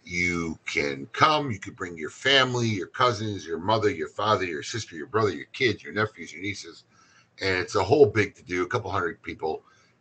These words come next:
And, um, we get, like, bounce houses and snow cone trucks, and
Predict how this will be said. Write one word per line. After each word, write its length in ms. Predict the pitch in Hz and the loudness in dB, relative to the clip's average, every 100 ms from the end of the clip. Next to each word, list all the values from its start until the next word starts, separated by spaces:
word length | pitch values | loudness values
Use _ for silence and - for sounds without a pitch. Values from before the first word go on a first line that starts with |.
| _ | _
And, 440 | 92 90 85 82 78 | -4 -2 -2 -2 0
um, 280 | 78 78 76 | 2 0 -2
we 120 | 82 | -4
get, 240 | 87 - | -4 -4
like, 200 | 73 - | -8 -2
bounce 340 | 98 101 104 92 | 2 4 2 4
houses 560 | 90 90 - 90 80 | 6 6 2 -6 -6
and 160 | 67 64 | -10 -8
snow 320 | - 98 90 | -6 0 -2
cone 360 | - 92 82 78 | -2 -4 -4 -6
trucks, 520 | - 82 78 - - | -2 -2 -2 -6 -12
and 200 | 65 | -12